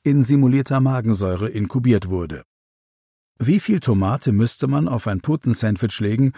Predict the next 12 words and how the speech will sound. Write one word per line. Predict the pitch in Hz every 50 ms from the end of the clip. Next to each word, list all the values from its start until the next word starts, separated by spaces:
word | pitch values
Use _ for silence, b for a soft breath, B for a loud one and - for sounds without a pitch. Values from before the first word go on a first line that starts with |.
| B B B
um | - 127 107 101
nachher | 95 95 98 113 - 147 - 139
kein | - - 127 147 151 147
mutagenes | 131 131 135 - 131 110 101 98 104 110 127 139 127 -
oxidiertes | - 113 - - 117 107 104 104 95 - 120 - -
Fett | - 170 170 - - _
im | 131 113 101
Blut | 101 101 92 -
zu | - - 113 87
haben? | 90 90 85 - - - - _ _ _ _ _ _ _ _ _ _ _ _ _ _ _
Einunddreißig | - 113 98 95 98 98 101 104 110 - 156 135
Scheiben, | - 190 185 165 127 117 110 92